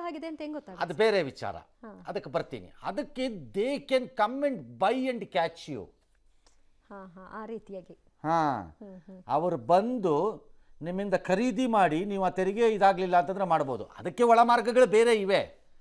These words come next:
Speaker 1: ಓಕೆ.
Speaker 2: ಪಬ್ಲಿಕ್ಲಿ ಹೇಳ್ಕೊಡಬಾರ್ದು ಅಂತ ಸುಮ್ನಿದೀನಿ ಅಷ್ಟೇ.
Speaker 1: ಓಕೆ.
Speaker 2: ಅದ್ರದ್ದು ಒಳ ಮಾರ್ಗ ಬೇಕಾರೆ.
Speaker 1: ಅದು ಇದೆ.
Speaker 2: ಹಾ, ಬಂದು ಆಫೀಸರ್ ಬಂದು "ನಿನ್ ಕ್ಯಾಶಲ್ಲಿ ತಗೊಳಪ್ಪ ನನ್ನ ಹತ್ರ."
Speaker 1: ಹ್ಮ್.
Speaker 2: ಆಮೇಲೆ "ನೀನ್ ನನ್ನ ಹತ್ರ ಟ್ಯಾಕ್ಸ್ ತಗೊಂಡಿಲ್ಲ" ಅಂತ ನೀನ್ ಯಾವನು ಹೇಳ್ದವನು ಅಂತ ಅದಕ್ಕೆ ಏನ್ ಮಾಡ್ಬೇಕು, ಅದನ್ನ ನಾವು ಮಾಡ್ಕೋಬೋದು ಬೇಕಾರೆ.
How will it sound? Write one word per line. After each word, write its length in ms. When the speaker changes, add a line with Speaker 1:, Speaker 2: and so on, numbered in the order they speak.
Speaker 1:
ಓಕೆ. 200
Speaker 2:
ಪಬ್ಲಿಕ್ಲಿ 580
ಹೇಳ್ಕೊಡಬಾರ್ದು 880
ಅಂತ 160
ಸುಮ್ನಿದೀನಿ 600
ಅಷ್ಟೇ. 500
Speaker 1:
ಓಕೆ. 240
Speaker 2:
ಅದ್ರದ್ದು 240
ಒಳ 140
ಮಾರ್ಗ 280
ಬೇಕಾರೆ. 640
Speaker 1:
ಅದು 220
ಇದೆ. 200
Speaker 2:
ಹಾ, 560
ಬಂದು 280
ಆಫೀಸರ್ 480
ಬಂದು 180
"ನಿನ್ 160
ಕ್ಯಾಶಲ್ಲಿ 380
ತಗೊಳಪ್ಪ 400
ನನ್ನ 200
ಹತ್ರ." 180
Speaker 1:
ಹ್ಮ್. 760
Speaker 2:
ಆಮೇಲೆ 220
"ನೀನ್ 80
ನನ್ನ 120
ಹತ್ರ 120
ಟ್ಯಾಕ್ಸ್ 260
ತಗೊಂಡಿಲ್ಲ" 280
ಅಂತ 100
ನೀನ್ 260
ಯಾವನು 340
ಹೇಳ್ದವನು 380
ಅಂತ 120
ಅದಕ್ಕೆ 200
ಏನ್ 120
ಮಾಡ್ಬೇಕು, 280
ಅದನ್ನ 180
ನಾವು 120
ಮಾಡ್ಕೋಬೋದು 420
ಬೇಕಾರೆ. 460